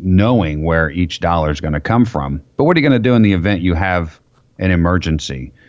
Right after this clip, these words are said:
a big expense that has come up that kinda blindsides you? Where's the money gonna come from?" And if you don't, if you haven't taken all of that into consideration, you haven't developed an income plan, so you're prepared for when that happens. And that's really the idea of planning,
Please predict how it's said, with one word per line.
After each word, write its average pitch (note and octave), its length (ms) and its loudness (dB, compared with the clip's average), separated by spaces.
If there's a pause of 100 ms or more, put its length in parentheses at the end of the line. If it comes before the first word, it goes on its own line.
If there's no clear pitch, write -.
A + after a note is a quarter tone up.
(200)
a G#2 80 -2
big F#2+ 320 0
expense F2+ 640 -4
that E2 180 -2
has D2+ 240 -6
come D#2 220 -2
up E2+ 180 -2 (140)
that D#2 160 -4 (180)
kinda F#2 220 -2
blindsides E2 720 0
you? B1+ 220 -14
Where's D3+ 160 0
the F3 60 2
money F3+ 180 4
gonna F2+ 160 0
come C2+ 180 -6
from?" - 220 -18 (260)
And G#2 380 0 (240)
if A#2 180 -2
you A#2 60 2
don't, E3 400 2
if A2 160 -8
you B2+ 80 0
haven't E3+ 260 -2
taken C#3+ 400 -2
all A2+ 300 2
of G#2+ 60 0
that G2 200 0
into G2 240 0
consideration, F#2 800 0
you F#2+ 80 6
haven't G2 420 0
developed F#2 520 0
an E2+ 120 2
income F#2+ 360 2
plan, D#2+ 360 0
so - 160 -2
you're F#2+ 280 4
prepared F2+ 1000 -2 (380)
for F2+ 160 0
when E2 260 2
that C#2+ 180 -2
happens. D2+ 460 -4
And F#2 120 0
that's B2 260 0
really A2 260 2
the F2 160 0
idea E2 340 0
of D#2 140 -6
planning, F#2+ 580 -2